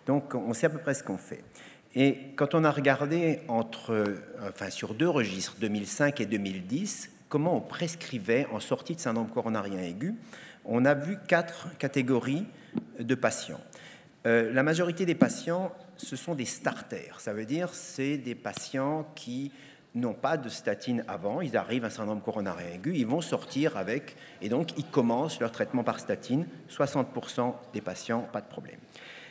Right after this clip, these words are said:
Il y a des patients, euh, qui vont sortir sans statine, ils n'en avaient pas avant, ils n'en auront pas après, treize pour cent.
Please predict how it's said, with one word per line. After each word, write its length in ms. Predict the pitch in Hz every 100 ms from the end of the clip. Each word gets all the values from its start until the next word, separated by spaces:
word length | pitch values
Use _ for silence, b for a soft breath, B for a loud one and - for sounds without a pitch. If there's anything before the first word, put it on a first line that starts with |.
| B
Il 80 | 117
y 40 |
a 20 | 143
des 120 | 180
patients, 560 | 165 147 - 202 202 - -
euh, 320 | 131 127 127
qui 200 | 127 -
vont 140 | 156 175
sortir 640 | - 147 - - 196 190 - - - - -
sans 280 | - - 196
statine, 440 | 208 160 - 120 113
ils 80 | 120
n'en 140 | 120
avaient 180 | 123 127
pas 220 | 139 120
avant, 420 | 101 101 113 147 -
ils 100 | 123
n'en 140 | 117 120
auront 200 | 123 139
pas 220 | 123 104
après, 480 | 101 - 110 120 - -
treize 280 | - 185 175
pour 220 | - -
cent. 180 | - -